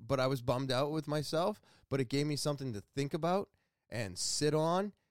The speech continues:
And now when school reopens on the third, I'm gonna go back with a clearer mind.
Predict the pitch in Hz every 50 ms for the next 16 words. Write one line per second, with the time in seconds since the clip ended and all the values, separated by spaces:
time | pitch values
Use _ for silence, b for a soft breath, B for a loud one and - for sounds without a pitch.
0 | _ _ _ _ - 117 117 110 107 104 101 98 85 101 104 110 113 123 131 147
1 | 156 170 185 175 - _ _ 131 - 110 120 120 113 110 104 98 90 - _ _
2 | _ _ _ - - - - 123 123 131 135 131 127 120 120 117 113 110 113 131
3 | 139 - 160 170 180 185 185 - - - 110 113 98 90 87 - - 143 160 175
4 | 202 220 233 208 - _ _ _ _ _ _ - 113 120 113 110 98 95 92 92
5 | 80 95 104 113 127 147 156 170 _ - 107 92 87 - - - - 135 127 120
6 | 110 104 95 101 113 123 139 156 170 185 202 214 196